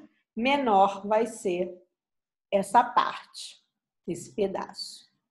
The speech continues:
Agora vocês vão ficar com a atividade proposta, que são as páginas oitenta e cinco e oitenta e seis. Oitenta e cinco é só uma questão, questão número um,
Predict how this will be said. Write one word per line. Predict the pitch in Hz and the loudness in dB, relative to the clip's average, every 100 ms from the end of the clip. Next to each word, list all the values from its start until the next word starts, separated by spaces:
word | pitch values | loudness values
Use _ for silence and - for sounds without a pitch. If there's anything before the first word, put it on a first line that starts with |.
| _ _ _ _ _ _ _ _ _ _ _ _ _ _ _ _ _ _ _ _ _ _ _ _ - | _ _ _ _ _ _ _ _ _ _ _ _ _ _ _ _ _ _ _ _ _ _ _ _ 4
Agora | 247 254 247 | 6 8 8
vocês | 247 247 | 4 -2
vão | 233 226 | -4 -2
ficar | - 190 - | 0 0 2
com | |
a | 202 | 0
atividade | 202 190 165 - | 0 -2 0 -2
proposta, | 202 214 214 165 165 175 - 262 - - _ _ - | 0 0 4 4 4 2 -2 -2 -4 -18 _ _ -6
que | 214 | -6
são | - 214 180 156 175 _ _ - | 0 2 2 -2 -10 _ _ -8
as | 202 - | -6 -2
páginas | - 160 156 - 160 156 - _ _ | 4 4 4 0 -8 -10 -14 _ _
oitenta | 247 302 262 202 220 | 4 6 4 0 0
e | 220 | -2
cinco | - 285 294 | -4 -4 2
e | 294 | 2
oitenta | 269 269 285 | 2 0 -2
e | |
seis. | - 165 175 | -2 -2 -2
Oitenta | 214 247 269 | -2 -2 -4
e | |
cinco | 262 302 285 | -4 -2 0
é | 269 | 2
só | 294 294 | 4 4
uma | 311 | 2
questão, | 262 247 - 202 226 | 0 -4 -2 0 0
questão | 254 220 208 | -4 -4 -2
número | 202 196 | 0 0
um, | 185 165 220 | 0 -2 -4